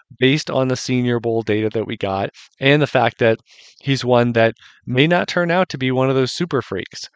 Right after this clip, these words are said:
you know, a ninety-five percent athleticism score,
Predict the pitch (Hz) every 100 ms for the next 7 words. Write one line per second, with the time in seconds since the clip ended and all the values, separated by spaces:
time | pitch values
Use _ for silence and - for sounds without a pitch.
0 | - 120 117 117 110 113 139 147 - 135
1 | 131 127 120 127 117 - - - 123 -
2 | 131 127 - 120 120 - 131 123 120